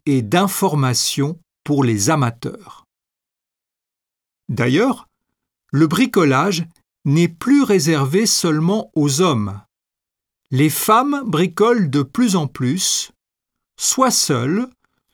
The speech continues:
soit en couple ou en famille. On dit même que cette activité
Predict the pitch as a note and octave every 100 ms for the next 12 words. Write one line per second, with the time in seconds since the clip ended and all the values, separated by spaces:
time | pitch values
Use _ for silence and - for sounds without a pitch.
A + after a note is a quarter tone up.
0 | _ - - - B3+ E3+ C3+ - A3 A3
1 | B3+ B3 - _ C#3+ C#3 B2+ - A3+ F#3
2 | B2 G#2+ G#2 D3+ - _ _ _ _ _
3 | _ _ _ _ _ _ _ _ _ -
4 | E3 B2+ B2 C3 F3 C4 - D#3+ - C3+
5 | F#3+ G3 - E3+ C3 A#2+ - D#3